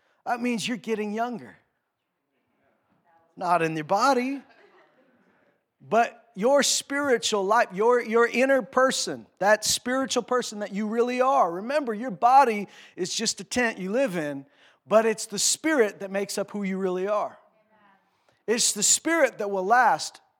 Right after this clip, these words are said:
far past the grave. It's the spirit that's eternal.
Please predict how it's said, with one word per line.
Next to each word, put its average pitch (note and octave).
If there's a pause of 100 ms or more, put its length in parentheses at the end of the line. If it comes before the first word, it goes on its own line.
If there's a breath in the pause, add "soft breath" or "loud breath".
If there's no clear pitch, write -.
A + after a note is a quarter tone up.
(140)
far C4
past A#3
the E3+
grave. C3 (380 soft breath)
It's A3+
the A#3+
spirit D4
that's -
eternal. E3